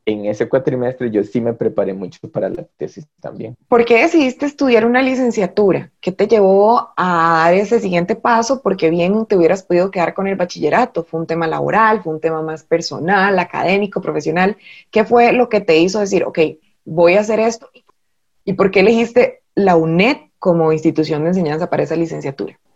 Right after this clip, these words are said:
Speaker 1: Me parece que hay como dos lados, ¿verdad? Está el lado... Eh, personal, que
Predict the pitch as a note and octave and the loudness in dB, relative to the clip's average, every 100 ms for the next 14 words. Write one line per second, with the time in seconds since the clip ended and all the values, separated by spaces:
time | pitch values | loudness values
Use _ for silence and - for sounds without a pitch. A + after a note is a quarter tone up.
0 | _ - A#2+ B2 B2 E3+ - D#3 E3 C3+ | _ -8 -4 -2 -2 0 -2 0 0 0
1 | A2 A2+ B2+ C3 C3+ E3 C#3 G#2+ G#2 B2 | 2 2 4 2 2 2 -2 -2 0 -2
2 | A#2 G#2+ G#2+ A2 A#2 C3 C3+ C3+ - G#2+ | 2 2 4 2 4 4 2 2 0 0
3 | G2+ G2 F#2+ F#2+ G2 B2+ _ _ _ _ | 0 -2 -6 -10 -16 -20 _ _ _ _
4 | - A2 G#2 - F#2 F#2 G2+ D#3 F3+ _ | 0 0 0 -6 -8 -6 -6 -8 -10 _
5 | _ _ C3 B2 C3+ C#3 - | _ _ -2 0 0 -2 -8